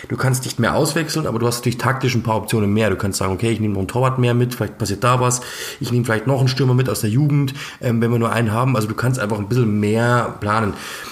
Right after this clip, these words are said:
Das finde ich eigentlich ganz okay. Und über diese Geschichten dann quasi, ob mehr Wechsel erlaubt sind, ich glaube, da haben wir ja schon genug drüber diskutiert. Es gibt die eine Seite, die eben sagt, ja, macht mit Sicherheit Sinn, mehr Wechsel zu haben, weil du kannst eben logischerweise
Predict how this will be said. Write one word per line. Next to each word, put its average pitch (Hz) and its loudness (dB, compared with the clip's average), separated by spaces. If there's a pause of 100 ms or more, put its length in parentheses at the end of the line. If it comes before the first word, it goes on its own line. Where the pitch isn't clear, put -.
(180)
Das 110 0
finde 151 2
ich 127 2
eigentlich 120 2
ganz 123 2
okay. 110 0
Und - -4
über 113 0
diese 107 0
Geschichten 120 0
dann 110 2
quasi, 107 0
ob - -4
mehr 98 0
Wechsel 123 0
erlaubt 113 0
sind, 117 0
ich - -2
glaube, 107 -2
da 101 2
haben 110 2
wir 104 4
ja 95 2
schon 95 -4
genug 113 0
drüber 104 0
diskutiert. 147 0
Es 147 -2
gibt - -4
die 110 0
eine 110 2
Seite, 101 0 (720)
die 135 2
eben 113 2
sagt, 110 -2 (340)
ja, 120 2
macht 113 -4
mit 120 0
Sicherheit 120 2
Sinn, 151 2
mehr 127 4
Wechsel 131 0
zu 127 2
haben, 127 4
weil 117 4
du 117 0
kannst 113 -2
eben 110 0
logischerweise 110 2